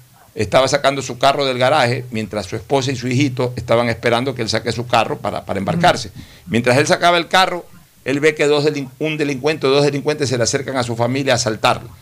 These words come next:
Speaker 1: Entonces el tipo en su desesperación les tiró el carro y uno de ellos quedó muerto, o el único delincuente que era, no sé, quedó muerto.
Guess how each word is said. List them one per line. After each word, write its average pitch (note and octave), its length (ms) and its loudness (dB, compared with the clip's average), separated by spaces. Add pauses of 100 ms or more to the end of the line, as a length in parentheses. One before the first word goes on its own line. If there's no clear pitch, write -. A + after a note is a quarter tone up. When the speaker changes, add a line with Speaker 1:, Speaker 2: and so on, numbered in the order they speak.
(140)
Speaker 1:
Entonces - 200 -2
el A#2 40 -8
tipo D#3 220 2
en D3+ 60 2
su D3 100 2
desesperación B2+ 560 0
les C#3+ 120 0
tiró C3 160 -2
el D#3 80 -4
carro - 300 0 (600)
y A2+ 80 -2
uno D3 180 4
de D3+ 60 6
ellos D#3+ 140 4
quedó D3 180 6
muerto, E3+ 360 -2
o A2+ 140 2
el B2+ 80 0
único C#3+ 400 -2
delincuente B2 560 -2
que C#3+ 80 2
era, C#3+ 140 4
no C#3+ 120 -6
sé, D#3 140 -4
quedó C3+ 240 2
muerto. D3+ 380 -4